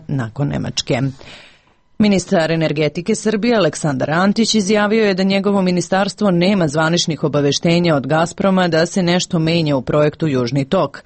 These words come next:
Antić je za Novosti rekao da od Srbije ne zavisi budućnost ovog projekta i da je za realizaciju neophodno usaglašavanje na liniji Brisel-Moskva,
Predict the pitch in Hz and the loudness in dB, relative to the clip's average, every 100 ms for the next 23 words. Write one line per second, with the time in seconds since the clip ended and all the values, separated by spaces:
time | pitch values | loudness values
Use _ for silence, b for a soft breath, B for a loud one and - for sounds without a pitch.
0 | B B B - 156 151 - 147 156 156 | B B B -2 0 0 0 0 2 2
1 | 156 165 160 151 170 208 202 165 139 135 | 2 0 0 0 0 0 0 2 0 0
2 | 180 175 196 190 180 170 190 202 208 151 | -2 0 0 2 0 0 0 0 -2 -4
3 | 139 143 160 170 143 - 127 107 - 185 | -4 0 0 0 -4 -6 -4 -4 -4 0
4 | 208 220 - 202 - b b - 254 208 | 0 0 -2 -2 -4 b b -4 0 2
5 | 160 147 139 127 131 160 160 175 220 202 | 2 0 0 -2 -2 0 -2 0 0 2
6 | 190 196 - 196 185 180 196 185 185 180 | 2 0 0 0 2 0 0 0 0 2
7 | 165 170 165 156 143 151 160 156 131 151 | 0 0 0 0 0 0 0 -2 0 -2
8 | - 156 160 190 - 147 120 | -2 0 2 0 0 -2 -2